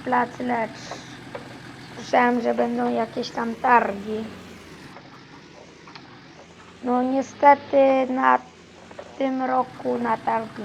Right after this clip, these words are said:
nie pojedziemy, dlatego że no, nie ma czasu, lecz może za rok się uda gdzieś na te targi podążyć.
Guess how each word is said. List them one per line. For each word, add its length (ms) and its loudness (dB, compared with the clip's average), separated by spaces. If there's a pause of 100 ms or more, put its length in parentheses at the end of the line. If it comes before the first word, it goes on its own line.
(100)
nie 100 -4
pojedziemy, 760 -6
dlatego 520 -10
że 220 -12 (160)
no, 1400 -14
nie 100 0
ma 180 0
czasu, 400 -6
lecz 280 -6
może 400 -8
za 200 -12
rok 240 -10 (720)
się 60 -8 (260)
uda 320 -2 (1300)
gdzieś 420 -10
na 160 -12
te 280 -10
targi 500 -10 (340)
podążyć. 840 -8